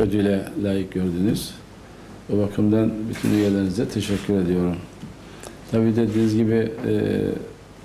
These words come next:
Kuzey Kıbrıs Türk Cumhuriyeti noktasına gelinceye kadar Kıbrıs Türk halkının bu topraklarda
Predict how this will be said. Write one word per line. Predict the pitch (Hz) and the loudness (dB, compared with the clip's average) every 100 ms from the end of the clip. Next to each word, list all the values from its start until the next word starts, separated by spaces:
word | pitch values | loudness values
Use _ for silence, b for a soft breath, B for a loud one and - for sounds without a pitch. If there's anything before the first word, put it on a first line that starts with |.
| - - - | -20 -12 -4
Kuzey | 110 110 110 | 2 2 2
Kıbrıs | 107 107 107 | 0 0 0
Türk | 107 98 | -2 -2
Cumhuriyeti | 107 101 98 95 - 120 - - - - - - - | 2 2 4 0 0 0 0 -6 -14 -18 -18 -10 -2
noktasına | 104 - 104 - 110 | -2 0 0 2 2
gelinceye | 101 107 107 101 104 95 | 4 4 4 2 0 2
kadar | 101 101 107 | 0 0 0
Kıbrıs | 104 - | -2 0
Türk | 104 95 | -2 0
halkının | 98 95 101 113 | -2 0 2 2
bu | - - - - | 2 -4 -6 -2
topraklarda | 101 107 101 101 98 95 107 | -2 0 -2 0 0 2 0